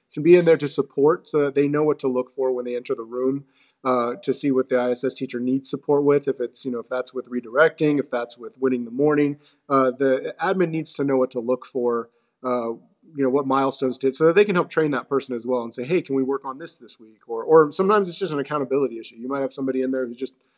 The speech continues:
wanting to take it as an easy gig, and they thought it was gonna be an easy gig 'cause you could just sit there and you don't have to worry about grading, and then you need to motivate that person in a different way.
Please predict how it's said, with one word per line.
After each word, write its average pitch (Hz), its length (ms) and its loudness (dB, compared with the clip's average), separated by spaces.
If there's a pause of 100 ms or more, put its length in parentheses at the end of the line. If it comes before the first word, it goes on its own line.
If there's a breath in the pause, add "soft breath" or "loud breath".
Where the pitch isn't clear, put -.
(440)
wanting 139 360 0
to 139 160 -4
take 143 240 2
it 143 80 2
as 135 160 2
an 127 80 -4
easy 131 280 0
gig, 135 280 2
and 120 80 -4
they 120 80 -4
thought 123 200 -6
it 120 60 -2
was 120 120 -8
gonna 131 140 -4
be 123 120 -2
an 123 60 -2
easy 123 240 -2
gig 127 240 6
'cause 113 140 -10
you 113 80 -6
could 127 120 -6
just - 160 -4
sit 135 160 -2
there 135 160 6
and 123 80 0
you 113 60 -10
don't 117 80 -12
have 117 140 -12
to 123 80 -10
worry 120 160 0
about 117 200 -6
grading, 147 420 4
and 139 120 0
then 143 100 -2
you 160 80 -6
need 170 160 0
to 151 60 0
motivate 131 420 2
that 110 180 -8
person 117 280 -8
in 113 60 -16
a - 20 -18
different 107 300 -16
way. 123 260 -6